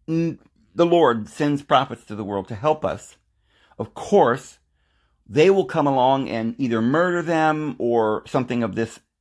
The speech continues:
nature, and then distort their teachings after they die. So the Theosophical Society wasn't really created by Madame Blavatsky at all.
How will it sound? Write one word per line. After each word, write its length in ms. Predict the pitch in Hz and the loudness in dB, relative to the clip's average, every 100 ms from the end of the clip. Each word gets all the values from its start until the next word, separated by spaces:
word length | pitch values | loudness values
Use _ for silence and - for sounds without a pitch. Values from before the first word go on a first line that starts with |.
| _ _ _ | _ _ _
nature, 640 | 104 117 113 - 87 85 - _ _ _ _ _ _ _ | 0 0 0 -4 -8 -8 -16 _ _ _ _ _ _ _
and 140 | 135 139 | 2 2
then 140 | 135 | 2
distort 560 | 127 - - 165 151 127 | -2 -6 0 4 4 2
their 140 | 127 | -4
teachings 560 | 127 151 147 - 110 101 | -4 -8 -8 -6 -2 0
after 320 | 98 - 98 | -2 -2 -6
they 140 | 92 | -6
die. 400 | 90 92 64 - _ _ _ _ _ _ _ _ _ _ _ | -2 -2 -2 -8 _ _ _ _ _ _ _ _ _ _ _
So 460 | - 147 139 131 - | 0 4 6 4 -2
the 260 | 107 131 131 | -8 -6 -6
Theosophical 960 | - 190 170 131 - 208 226 202 120 | -8 -8 -6 -8 -4 -4 -2 -8 -8
Society 400 | 110 113 131 117 | -10 -6 -2 -2
wasn't 300 | 117 180 185 | 0 -2 -4
really 200 | 135 135 | -4 -6
created 440 | 120 120 120 107 92 | -6 -2 -2 -2 -2
by 240 | 98 98 - | -2 -2 -4
Madame 400 | 101 101 98 92 | -6 -4 -4 -4
Blavatsky 580 | 92 87 95 95 - | -4 -2 -2 -4 -8
at 80 | 90 | -2
all. 340 | 98 92 - | 0 0 -6